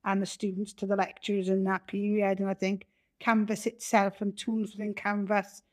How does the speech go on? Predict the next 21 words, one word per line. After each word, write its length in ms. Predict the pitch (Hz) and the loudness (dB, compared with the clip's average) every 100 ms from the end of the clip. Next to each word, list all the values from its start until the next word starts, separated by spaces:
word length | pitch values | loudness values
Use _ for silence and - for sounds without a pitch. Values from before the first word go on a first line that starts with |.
| _ | _
such 280 | - 220 220 | 0 0 2
as 100 | 202 | 0
the 80 | 214 | 2
Zoom 320 | 185 214 208 | 4 4 4
integration, 960 | 190 160 196 202 196 185 202 196 208 208 _ - | 2 0 -4 -4 -4 -4 -4 0 -2 -4 _ -6
really 340 | 190 208 202 | 0 2 2
helped 560 | - 196 202 - - - _ 214 | 4 4 4 -6 -20 -20 _ -4
with, 200 | 208 214 | -2 0
with 140 | 214 208 | 2 2
that 240 | 202 - | 2 0
connection 800 | - 220 208 - - 190 208 208 - _ | 0 0 -2 -6 -4 0 0 -2 -8 _
and 160 | 214 202 | 0 4
bring 360 | 220 208 208 196 | 6 6 4 2
teaching 420 | - 214 - 208 | -2 0 0 2
and 120 | 202 | 2
learning 380 | 208 202 202 202 | 0 -2 -2 0
into 260 | 202 196 | -2 -2
the 140 | 208 190 | -4 -4
students' 600 | - - 202 185 196 - | -6 -4 -2 -2 -2 -4
own 300 | 208 202 202 | -4 -2 -2
spaces 960 | 190 - 208 196 185 - 185 196 196 - | -4 -2 0 2 0 -4 -4 -4 -6 -16